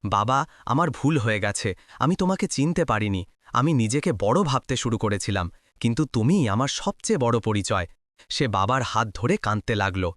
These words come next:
রামেশ্বরের অশ্রু তাই চুলের ওপর পড়ল। "না বাবা, আমি তোর ওপর গর্বিত, তুই বড় মানুষ হয়ে গেছিস।"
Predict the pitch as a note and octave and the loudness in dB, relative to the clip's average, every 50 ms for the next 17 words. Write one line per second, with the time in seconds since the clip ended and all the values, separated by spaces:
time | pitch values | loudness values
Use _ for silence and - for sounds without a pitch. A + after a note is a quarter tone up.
0 | _ _ _ _ _ - - - G#2+ A#2 A2 A#2 C#3+ D#3 - - - D3+ D3+ C#3+ | _ _ _ _ _ -16 -8 -2 2 2 2 2 2 0 -2 -2 0 0 0 2
1 | A#2 G#2+ A2 - - - - G#3+ A#3+ - C3+ B2 A#2+ - - A2 A2 B2+ A#2 G#2 | 0 0 -2 -4 -4 -2 -2 -2 0 0 -2 -2 -2 -2 -2 0 0 2 0 0
2 | F2+ - D3+ G3 - - B2 A2+ G#2 G2+ G2 F2+ E2+ - _ _ _ _ - - | 0 0 -2 -2 0 0 0 0 2 0 0 -2 -4 -6 _ _ _ _ -20 -12
3 | _ G#2+ G#2 G#2 A#2 B2+ G2+ G#2 F#2+ F#2 A2 C#3+ E3+ - - - - - G#2 A#2 | _ -2 0 2 2 2 2 2 0 2 0 -2 -2 -6 -12 -14 -4 0 0 0
4 | C#3+ - D#3 D#3+ E3 E3+ - G3+ E3+ A2 G#2+ G#2+ B2 C#3+ C3 A#2+ A2 - G#2+ F2 | 2 2 2 0 0 0 0 -2 -2 0 0 0 0 0 0 -2 -2 0 -2 -4
5 | D#2+ - - _ _ _ - F#3+ G#3 C#3 - G#2 G2+ A#2+ F#3+ A3+ D#3 A#2+ B2+ G#3 | -4 -8 -14 _ _ _ -2 0 0 0 0 0 2 4 4 4 4 4 4 2
6 | A#3 - - C#3 A2+ F#2+ G2+ F#2+ - - - G#2+ - | 2 2 2 0 0 0 -2 -4 -4 -4 -4 -4 -4